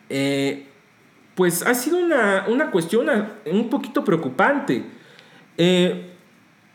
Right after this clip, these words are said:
eh, por noticia del periódico El Economista, a través de su nota, eh, denominada El juez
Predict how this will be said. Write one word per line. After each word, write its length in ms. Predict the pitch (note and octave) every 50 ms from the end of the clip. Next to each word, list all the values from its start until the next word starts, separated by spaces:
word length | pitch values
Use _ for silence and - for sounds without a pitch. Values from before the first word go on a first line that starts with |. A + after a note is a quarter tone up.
| _ _ _ _ _ _ _ _ _ _ _ _ _ _ _ _ _ _ _ _ _ _ _ _ _ _ _ _ _ _ _ _ _ _ _ _ _ - - -
eh, 720 | G#2 D3 D3 D3 C#3+ C#3+ C#3+ C#3+ C#3+ D3 D3 C#3+ C#3+ C#3+ - - - _ _ _ _ _ _
por 180 | - E3 E3 E3
noticia 800 | F3+ F#3+ F3+ F3+ - A#3+ C#4+ C#4+ - - G#3+ G3+ G#3 G#3 G#3 - - -
del 420 | C#3 C3 D3 C#3+ C#3 C#3 C3+ B2+ C3
periódico 440 | - C#3+ D#3 E3 E3+ F#3 E3 E3
El 60 | D3+ C3+
Economista, 1000 | C3+ - C3+ B2+ B2 B2 C3 D3 E3 F3 E3+ - - D3 C3+ D3 - - - - - - - _ -
a 120 | - A#2+
través 340 | - C#3+ C#3 C#3 D3 D#3 D3
de 100 | E3 D#3+
su 120 | D#3+ D3 C#3
nota, 540 | C#3 C#3+ C#3+ C#3+ - D3 C#3+ C#3+ - - -
eh, 520 | - B2+ B2 A#2+ A#2 A#2 A#2 A#2 A#2 A2+ - -
denominada 680 | A#2+ C3+ B2+ B2+ B2 B2+ B2+ B2+ C3+ C#3+ D3 D3+ C#3+ C#3
El 80 | B2+ B2+
juez 640 | - - C#3 C#3+ C#3+ C#3+ C#3+ C3+ - - - -